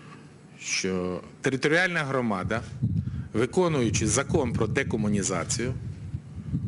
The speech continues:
має сама вирішити, яка буде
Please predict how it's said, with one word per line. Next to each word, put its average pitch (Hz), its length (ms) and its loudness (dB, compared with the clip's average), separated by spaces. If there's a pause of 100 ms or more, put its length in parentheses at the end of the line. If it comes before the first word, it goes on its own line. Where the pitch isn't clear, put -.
(120)
має 139 420 4
сама 165 600 4 (480)
вирішити, 110 680 0 (1300)
яка 110 220 2
буде 165 320 0